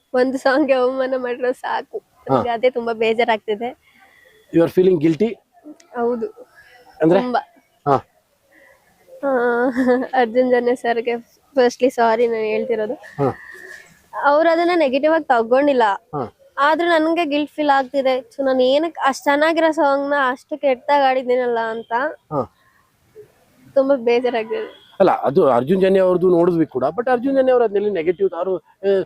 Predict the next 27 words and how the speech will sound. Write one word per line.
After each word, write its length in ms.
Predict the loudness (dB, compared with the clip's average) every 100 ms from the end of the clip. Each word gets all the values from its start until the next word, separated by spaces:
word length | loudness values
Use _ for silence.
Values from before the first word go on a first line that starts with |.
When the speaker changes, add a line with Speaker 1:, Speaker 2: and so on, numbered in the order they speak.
| _ _ 0
Speaker 2:
ಟೇಕ್ 180 | 2
ಎ 80 | 2 0 -2 -4 -10 -20 _ 0
ವೆರಿ 140 | 0
ಸ್-, 160 | -2 -14 _ _ _ _ _ -16
ಸ್ಮಾ-, 480 | -2 0 2 0
ಸಿಂಪಲ್ 300 | 0 0 2
ಆಗಿ 120 | 0 0
ತಗೊಂಡು 280 | 0 0
ಅದನ್ನ 160 | 0 0
ಅವರು 440 | -2 -2 0 0
ಕೂಡ 140 | 0 0
ಎಂಜಾಯ್ 260 | 2 2 0
ಮಾಡ್ತಾ 280 | 0 -4 -6
ಇದ್ರು 180 | -6
ಅಂತ 120 | -6 -6
ಅನಿಸ್ತದೆ. 360 | -8 -8 -8
ಅದ್ನ 480 | -8 -14 -10 -6 0
ಬೇಜಾರಾಗಿರೋದು 600 | 2 2 0 0 -4 -4
ಅಂತ 180 | -6 -4
ಏನೋ 220 | -4 -6
ಕಾಣಿಸ್ತಾ 400 | -6 -6 -4 -6
ಇರಲ್ವಲ್ಲ 320 | -6 -6 -6
ಅದು 200 | -8 -12
ಅರ್ಜುನ್ 240 | -10 -12 -12
ಜನ್ಯ 160 | -16
ಅವ್ರು? 180 | -18 _ _ _ _ _ -20 -20 _ _ _ _ _ -4 -2
Speaker 1:
ಅವ್ರು, 580 | 0 0 2 2 2